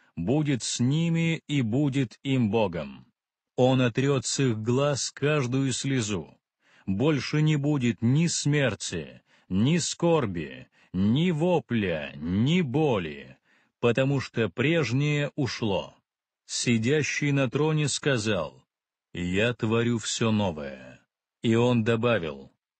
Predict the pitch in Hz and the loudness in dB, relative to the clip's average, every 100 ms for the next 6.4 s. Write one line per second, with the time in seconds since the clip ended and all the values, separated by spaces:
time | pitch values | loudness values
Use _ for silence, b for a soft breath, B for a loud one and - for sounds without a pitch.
0 | _ 85 82 101 120 120 - 87 67 64 | _ -8 -2 -2 -2 -4 -4 -6 -6 -14
1 | _ _ _ - 82 90 98 98 - 104 | _ _ _ -6 -2 0 -2 -2 -4 -4
2 | 117 110 110 90 95 113 117 117 117 117 | -2 -2 0 0 0 0 0 0 -2 -4
3 | - 104 104 95 - 98 90 85 - 92 | -4 -4 -2 -4 -6 -4 -2 -4 -6 -4
4 | 85 71 65 - _ _ _ _ _ 85 | -4 -4 -10 -18 _ _ _ _ _ -8
5 | 85 117 - 180 175 151 - 135 107 113 | -2 -2 0 -2 0 -2 -2 -2 0 -2
6 | 78 67 64 | -4 -10 -18